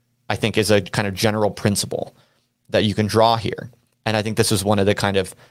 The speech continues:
genius observations of someone like Diogenes. He realized that he couldn't make his critique through rational formulations of doctrines, because the very effort to formulate a rational doctrine and submit it to civilized society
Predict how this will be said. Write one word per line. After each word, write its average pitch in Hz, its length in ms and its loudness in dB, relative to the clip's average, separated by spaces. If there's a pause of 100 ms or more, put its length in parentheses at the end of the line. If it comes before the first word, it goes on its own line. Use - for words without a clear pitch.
(180)
genius 113 560 2
observations 101 680 0
of 104 80 -6
someone 95 280 -2
like 95 240 -4
Diogenes. 107 640 -2 (480)
He 175 160 -2
realized 160 500 4
that 113 140 0
he 143 120 2
couldn't 165 380 4
make 131 200 4
his 120 140 2
critique - 440 -2 (260)
through 123 220 6
rational 101 680 2 (460)
formulations 101 840 0
of 92 380 0
doctrines, 98 640 -2 (800)
because 131 300 2 (120)
the 131 140 2
very 135 400 2 (260)
effort - 400 0 (280)
to 120 100 -4
formulate 139 420 4
a 104 60 0
rational 110 340 2
doctrine 107 380 2
and 104 120 0
submit 107 380 -2
it - 160 2
to - 160 -6
civilized 98 380 0
society 104 500 0